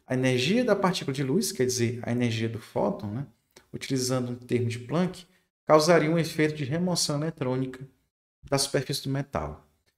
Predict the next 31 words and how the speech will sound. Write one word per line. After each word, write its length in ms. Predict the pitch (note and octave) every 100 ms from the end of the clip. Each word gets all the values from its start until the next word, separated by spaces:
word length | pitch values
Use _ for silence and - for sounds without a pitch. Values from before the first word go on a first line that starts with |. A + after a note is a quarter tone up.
| _ _
Portanto, 580 | C#3+ - - B3+ B3+ - - _ _ _ _ _ _ _ _ _ _ _ _ _
a 100 | C#3
energia 440 | D3+ D#3+ D3 A3+ A3
contida 360 | F#3 - D3
na 160 | C3+ B2
luz 340 | B2+ F#3 F#3+
poderia 360 | - D3 D3 D#3
ejetar 360 | D3+ D3+ C#3
o 40 | B2+
elétron 520 | A#2 B2+ F3 C#3+ A2+ A2+ _ _ _ _ -
da 80 |
sua 160 | - D3
superfície. 880 | D3 G3+ G3+ F#3+ D3 - - - _ _ _
Então, 300 | D3 B2+ D#3+
considerou 600 | E3+ E3+ - - C#3 D3+
que 320 | - - B2 B2
essa 240 | C3+ -
energia 600 | B2+ B2+ A2+ A#2 F3 C#3
estaria 480 | - - - C3+ C3+
associada 760 | C3+ B2+ - D3+ C#3 B2+ C#3 F3+ _ _ _
ao 80 | D3
movimento 440 | D#3 D#3+ D3 D3+ D#3
da 120 | F#3+
luz. 760 | D3+ C3 B2+ - - - - _ _ _
E 60 | C3
vocês 320 | B2+ C3+ C3+
vão 140 | B2+ B2
ver 200 | B2 B2+
isso, 560 | F#3+ F#3 - - - _ _ -
esse 240 | C#3+ -
movimento 880 | D3 D3 C3+ C3+ C3+ C3+ B2+ A#2+